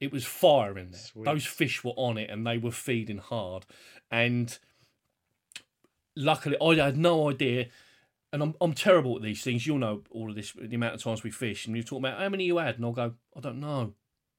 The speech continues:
Speaker 1: 'cause I'm not counting. I'm just ca-, I'm
Speaker 2: Yeah.
Speaker 1: trying to catch. Is that on a, on the walk off of that, it's all wrapped up, it's finished. On the walk off of that, Will come over and said, "You did me by one." I said, "Well, how
Speaker 2: Wow.
Speaker 1: many did you have then?" He said, "Well, I had twelve." He said, "I had twelve and you had thirteen." He said, "You did me by one."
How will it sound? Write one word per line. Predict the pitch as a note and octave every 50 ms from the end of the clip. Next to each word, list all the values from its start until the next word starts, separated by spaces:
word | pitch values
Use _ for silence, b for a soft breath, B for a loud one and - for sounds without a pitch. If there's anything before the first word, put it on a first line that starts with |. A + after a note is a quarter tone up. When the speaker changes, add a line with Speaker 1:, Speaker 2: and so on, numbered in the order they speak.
| _ _
Speaker 1:
'cause | - C#3 C3+
I'm | D#3 D#3+
not | E3+ E3 E3 -
counting. | - F#3 F3+ D#3+ D3+ B2+ - A2 G2+
I'm | A2 A2+ B2
just | A#2+ C3 B2 - -
ca-, | - E3+ -
I'm | C#3+ B2
Speaker 2:
Yeah. | A#2+
Speaker 1:
trying | - D#3 C#3 C3
to | B2 A#2+
catch. | - - B2+ A2 - - - - B B B B B B B B B B B -
Is | C3 A#2+ - -
that | C#3+ C3+ - - - b b b b b b -
on | C#3+ D3
a, | C#3+ C3+ C3+ -
on | C#3+ C#3 C#3
the | C3+
walk | C3 D3 D#3+ E3+ D#3+ C3 - -
off | D#3 B2+ - -
of | G#2 G#2+
that, | A2+ A#2+ A#2+ A#2
it's | - A#2+ A#2+ -
all | D#3+ D3+ C3+
wrapped | B2 A#2+ A#2+ - B2+
up, | A2+ A#2
it's | A2+ -
finished. | - A#2 A2+ A2+ A2 G#2 -
On | A#2 A#2
the | B2
walk | C#3+ D3+ D3 - - A#2+
off | A2+ - -
of | G#2
that, | G#2 G#2+ G#2 - b b b b b b b b
Will | C3 C3 B2
come | A#2+ - A#2+ A#2+
over | A#2 A#2 A2 A#2+
and | A2+ G#2
said, | - - A2+ A2+ - - b b b b b b b
"You | - B2+ B2
did | A#2+ A#2+ - E3 C#3 A#2 B2+
me | C3 A#2
by | A#2+ B2 A#2+ A#2
one." | A2+ B2+ B2+ A#2 G#2 F#2+ F#2 F#2 b b b b b b b b b b b b b B2
I | B2+ D3 D#3+ E3+
said, | E3+ - F#3
"Well, | A3+
how |
Speaker 2:
Wow. | B3+ B3+
Speaker 1:
many | A#3+ A#3+ A#3
did | G3+ G#3
you | A3+ B3 A3
have | F#3+ B2+ A2+ A#2
then?" | G#2+ G2+ G2+
He | F#2+
said, | - - B2+
"Well, | C#3 C#3+
I | D#3 D#3
had | C#3+ -
twelve." | - - F3 D#3+ C3+ A2+ G#2 A2 - -
He | C#3 B2
said, | - D3 C#3
"I | C#3 D3+ D#3
had | D3 C3+ -
twelve | - D#3+ D3+ C3+ B2 A#2 A#2
and | B2 A#2+
you | B2+ B2+
had | B2 A#2 A#2+
thirteen." | - C#3 B2 A#2 A2 A#2+ A#2+ A2 G#2
He | G2
said, | - - A2 -
"You | A2+ A2+
did | - - F#3 B2+ - E3
me | D3+
by | B2 B2+ C3 B2+ B2
one." | A#2 B2+ A#2+ A2 G2+ F#2